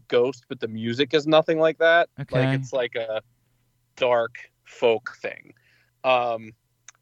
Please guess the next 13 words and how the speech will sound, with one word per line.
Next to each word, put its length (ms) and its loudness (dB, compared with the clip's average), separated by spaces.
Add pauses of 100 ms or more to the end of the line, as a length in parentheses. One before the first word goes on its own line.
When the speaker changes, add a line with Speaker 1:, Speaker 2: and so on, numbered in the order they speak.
Speaker 1:
and 80 -14
tickets 260 -10
for 160 -4
that 200 2
are 80 0
on 100 -4
sale. 140 -10
That's 220 -10
October 800 -6
nineteenth 560 -12
at 100 -6
the 100 -8
Hippodrome. 560 -14